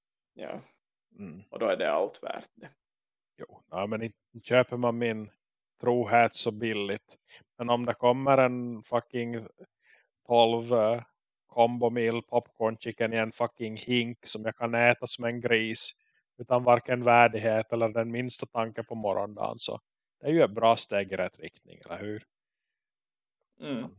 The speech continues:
Speaker 2: Då fetar
Speaker 1: Ja.
Speaker 2: man lever när man äter fan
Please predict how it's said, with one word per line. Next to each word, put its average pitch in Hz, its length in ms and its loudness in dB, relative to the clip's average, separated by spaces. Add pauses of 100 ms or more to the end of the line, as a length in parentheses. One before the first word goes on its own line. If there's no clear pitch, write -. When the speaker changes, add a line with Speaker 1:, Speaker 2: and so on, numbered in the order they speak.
(600)
Speaker 2:
Då - 60 -16
fetar 127 380 0
Speaker 1:
Ja. 135 80 4
Speaker 2:
man 117 120 0
lever 113 320 6
när 110 100 -2
man 107 180 -2
äter 101 320 -2
fan 101 420 -6